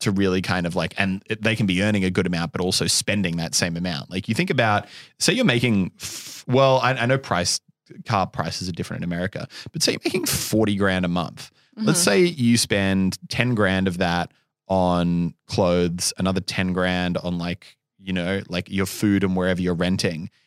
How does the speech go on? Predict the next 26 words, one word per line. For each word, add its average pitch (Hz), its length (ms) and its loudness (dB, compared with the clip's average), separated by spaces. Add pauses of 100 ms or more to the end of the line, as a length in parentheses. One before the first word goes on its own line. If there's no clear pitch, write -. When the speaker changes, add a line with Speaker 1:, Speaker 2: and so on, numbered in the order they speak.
(120)
Speaker 1:
and 107 100 0
then 113 220 2 (100)
you 107 180 2
have 104 220 0
a 110 60 2
nice 95 340 2
car. 92 300 -2 (480)
That 143 160 -2
twenty 160 280 2
grand 101 420 0
is 104 160 -4
probably 127 320 2
what 107 220 0
that 107 140 0
nice 92 280 0
car 92 180 0
is 92 100 -4
gonna 92 140 -2
cost - 340 -4
you 82 160 -2
Speaker 2:
Mm. 87 60 -6
Speaker 1:
over 87 360 2
a 92 100 -4
year 90 240 0
or 87 100 -2
two, - 160 -6